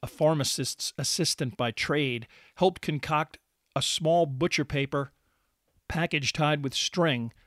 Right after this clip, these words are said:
that Powell would claim was medicine prescribed by Seward's doctor. Powell and Herold waited until the rooms of the mansion were darkened and the occupants were heading for bed. As Herold looked on, Lewis Powell handed him his horse and made his way to Seward's front door.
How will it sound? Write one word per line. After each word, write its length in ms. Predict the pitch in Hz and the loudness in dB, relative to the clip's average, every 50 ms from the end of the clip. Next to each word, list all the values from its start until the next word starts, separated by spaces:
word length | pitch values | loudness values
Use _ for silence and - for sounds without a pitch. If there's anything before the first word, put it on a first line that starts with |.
| - _ | -6 _
that 160 | - 151 - | -2 -2 -2
Powell 280 | - - 151 147 160 160 | 0 2 6 6 6 6
would 160 | 151 147 139 | 6 2 0
claim 320 | - - 165 160 160 160 147 | -2 0 2 2 2 2 2
was 140 | 139 113 | 0 0
medicine 480 | 135 135 135 151 160 143 - 151 139 131 | 2 2 4 4 4 2 2 0 -2 -2
prescribed 680 | - 151 135 - - - 143 139 135 139 139 139 - 156 | -2 -2 -2 0 2 4 4 6 6 4 2 0 0 2
by 140 | 147 139 | 2 4
Seward's 460 | 135 - - - 156 143 139 127 123 123 | 4 4 2 4 4 4 4 4 2 2
doctor. 560 | 143 135 131 139 - _ - 110 92 - - _ _ _ - - - - _ | 2 2 2 2 0 _ -6 -6 -6 -8 -12 _ _ _ -20 -20 -20 -20 _
Powell 340 | - - 156 151 151 156 151 | -4 2 6 6 6 6 6
and 120 | 139 135 | 4 4
Herold 400 | 98 120 156 156 151 147 139 139 | 4 6 6 8 6 6 4 4
waited 320 | 127 147 147 156 151 147 143 | 4 4 6 6 6 4 2
until 220 | 143 131 - 160 | 0 0 0 0
the 100 | 139 131 | 2 2
rooms 340 | 127 131 143 151 151 156 135 | 4 4 4 4 2 2 2
of 80 | 143 131 | 0 0
the 80 | 131 | 0
mansion 400 | 123 123 135 143 147 - - 156 | 0 2 2 2 2 0 -2 0
were 120 | 135 123 120 | 0 0 2
darkened 580 | 107 139 135 139 196 175 - 120 117 107 - - - - - - | 4 6 8 8 6 6 2 -2 -4 -4 -8 -12 -18 -20 -12 -6
and 140 | - 143 139 | -2 0 2
the 100 | 143 135 | 2 2
occupants 540 | 131 143 160 - 156 131 - 151 131 - - | 2 2 0 -2 -4 -2 -2 -2 -2 0 0
were 100 | 135 127 | 0 2
heading 260 | 131 147 143 - 185 | 4 4 2 2 -2
for 140 | 156 - 127 | -4 -4 -2
bed. 440 | 117 120 143 139 135 110 98 110 - _ _ _ _ _ _ _ _ _ _ _ _ _ _ - | 0 2 4 4 4 4 0 -6 -12 _ _ _ _ _ _ _ _ _ _ _ _ _ _ -6
As 140 | 123 - | -6 -2
Herold 360 | - 160 165 170 151 147 139 139 | 2 4 6 6 6 4 4 2
looked 240 | 147 147 - - | 0 0 2 2
on, 380 | 156 143 151 131 117 113 113 117 - | 2 4 4 2 2 0 -2 -4 -2
Lewis 320 | - 143 151 151 151 - | 0 2 4 4 2 2
Powell 360 | - - 147 139 135 131 123 | 0 0 2 2 2 2 2
handed 380 | - - 170 165 165 160 156 139 | 0 0 -2 0 0 0 0 0
him 100 | 117 139 | 0 0
his 160 | 135 120 - | -2 -2 0
horse 400 | - 156 156 143 127 - - - - - - - | 2 2 4 4 4 2 -2 -6 -8 -16 -6 -2
and 200 | 165 147 139 131 | 0 0 2 4
made 180 | 135 143 151 143 | 4 4 4 4
his 140 | 147 127 135 | 2 2 2
way 240 | 139 139 143 139 | 4 4 4 4
to 80 | 131 127 | 4 4
Seward's 480 | - - - 180 156 147 135 123 117 - | 2 4 4 6 6 6 4 4 0 -2
front 320 | - 147 135 131 120 - | 0 0 0 0 0 0
door. 380 | 147 135 139 131 101 87 - | 2 4 4 4 4 2 -2